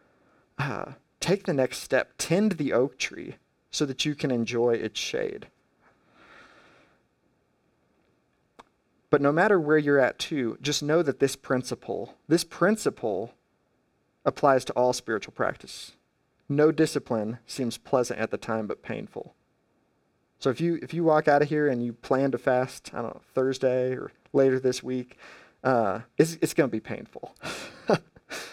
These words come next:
No discipline seems pleasant at the time. Later on, it produces a harvest. And so whether the next step for you is finding a church home, that can be painful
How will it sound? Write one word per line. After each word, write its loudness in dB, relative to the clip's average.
No 6
discipline -2
seems -6
pleasant -2
at -4
the -6
time. -12
Later 6
on, 2
it 0
produces -6
a -12
harvest. -12
And -4
so 2
whether 8
the 4
next 2
step 2
for -8
you 0
is -2
finding 2
a -2
church -4
home, -6
that 4
can -2
be -2
painful -8